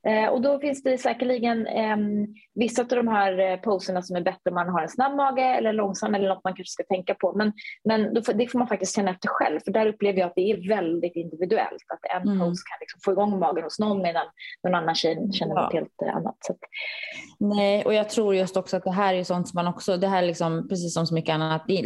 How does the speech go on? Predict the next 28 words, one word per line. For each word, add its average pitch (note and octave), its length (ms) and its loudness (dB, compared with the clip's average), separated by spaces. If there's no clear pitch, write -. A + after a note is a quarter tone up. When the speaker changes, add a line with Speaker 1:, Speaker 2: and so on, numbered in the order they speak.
Speaker 2:
är F3+ 40 -2
liksom F3+ 240 -2
ingen E3+ 140 2
quick - 240 -6
fix - 260 -6
så. E3+ 260 2
Det E3+ 100 0
kan G#3 220 0
ge G3+ 100 4
lättnad F#3 420 0
här D#3+ 160 2
och D#3+ 100 0
nu, D#3 360 0
man E3 200 -2
känner D#3 280 0
liksom, D3 320 0
ah, D#3+ 260 2
det D#3+ 80 -4
släpper D#3 380 -4
lite D3 220 -2
spänningar D3 460 -2
och D#3 80 0
så. D3 160 0
Men D#3+ 160 0
det F3 60 2
här F3 200 4
är - 40 2
ju D#3+ 100 2